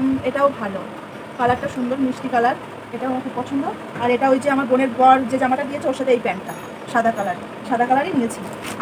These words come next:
আর দুটো কিনেছি, এই যে দুটো প্লাজো কিনেছি,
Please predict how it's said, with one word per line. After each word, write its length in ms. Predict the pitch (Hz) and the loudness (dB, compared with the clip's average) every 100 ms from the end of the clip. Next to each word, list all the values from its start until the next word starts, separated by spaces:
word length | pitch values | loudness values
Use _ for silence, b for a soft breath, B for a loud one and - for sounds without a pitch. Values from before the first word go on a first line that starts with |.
| 220 | 4
আর 80 | 233 | 4
দুটো 140 | 277 294 | -2 -4
কিনেছি, 380 | 285 294 - 277 277 381 - - - - - - - 226 | -2 -4 -4 -6 -6 -8 -12 -16 -16 -18 -18 -16 -8 -6
এই 60 | 214 | -6
যে 80 | 202 - - - - - - - - - - 240 | -10 -14 -18 -18 -18 -18 -18 -18 -18 -18 -12 -8
দুটো 160 | 262 254 | -4 -2
প্লাজো 300 | 233 226 226 233 | 0 -2 -4 -8
কিনেছি, 280 | 254 - | -10 -10